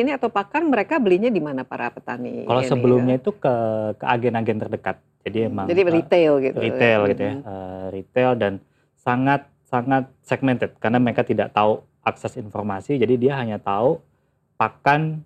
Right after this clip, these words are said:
Speaker 2: di daerah mereka saja
Speaker 1: Ya, dan
Speaker 2: atau
Speaker 1: mungkin harganya juga
Speaker 2: juga lebih tinggi.
Speaker 1: lebih tinggi, ya.
Speaker 2: Heeh, jadi dengan adanya ya teknologi ya kita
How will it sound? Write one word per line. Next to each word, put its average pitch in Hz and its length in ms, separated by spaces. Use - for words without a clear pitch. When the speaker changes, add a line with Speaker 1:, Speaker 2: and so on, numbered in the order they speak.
Speaker 2:
di 147 400
daerah 110 480
mereka 117 400
saja 117 320
Speaker 1:
Ya, 160 160
dan 147 160
Speaker 2:
atau 131 80
Speaker 1:
mungkin 202 160
harganya 160 400
juga 147 240
Speaker 2:
juga 110 160
lebih 104 240
tinggi. 107 400
Speaker 1:
lebih 131 240
tinggi, 139 400
ya. 98 160
Speaker 2:
Heeh, 95 160
jadi 104 120
dengan 98 320
adanya 95 640
ya 98 80
teknologi 101 560
ya 110 80
kita - 160